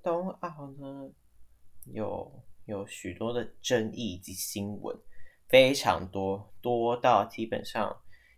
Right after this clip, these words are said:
手指都快要数不出来了。我们现在讲第一个，韩国网，跟韩国有关的。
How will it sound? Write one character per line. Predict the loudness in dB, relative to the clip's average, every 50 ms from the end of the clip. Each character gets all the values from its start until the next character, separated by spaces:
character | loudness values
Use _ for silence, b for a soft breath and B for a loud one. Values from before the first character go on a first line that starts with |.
| b b -20 _ -14
手 | -6 -2 -2 -2 -2
指 | -2 -4 -4
都 | -2 0 0 -2
快 | -2 -4 -2 -2
要 | -2 -2
数 | -4 -8 -10 -8
不 | -8 -8 -10
出 | -10 -8 -4 -2 0
来 | 0 0
了。 | -2 -6 -10 -12 -12 -12 b b b b b b b b b b b b b b -10
我 | -6
们 | -6 -4 -4
现 | 0 2 4
在 | 4 4
讲 | 4 2 0 0 0 -4
第 | -6 -4 -4 -4 -4
一 | -2
个， | 2 2 2 4 2
韩 | 0 -2 0 0 0 0 0 2
国 | 4 6 8 8 8 6
网， | 6 4 4 2 -2 -8 -16 -10 -4
跟 | 0 0 2 2
韩 | 2 2 0 0 -2
国 | -2 -2 -2 0
有 | 0 0 -2 -2 -4
关 | -2 4 6 6 6 4 0
的。 | -6 -6 -6 -8